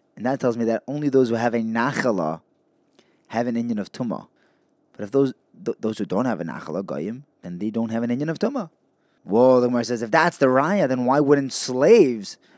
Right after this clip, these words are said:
we would say that avodim also don't have any Tumah because avodim don't have a nachala.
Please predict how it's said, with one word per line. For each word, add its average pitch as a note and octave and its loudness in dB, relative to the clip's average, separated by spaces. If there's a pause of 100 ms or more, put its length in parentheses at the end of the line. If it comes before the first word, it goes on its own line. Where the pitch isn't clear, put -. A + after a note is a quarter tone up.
(120)
we B2+ 0
would C3 0
say D3 4
that C#3+ 4
avodim D#3+ 6
also F3+ 4
don't C#3+ 4
have B2 0
any C3 2
Tumah B2+ 0
because C3 4
avodim G3 8
don't F#3+ 10
have D3 8
a - 4
nachala. A2 0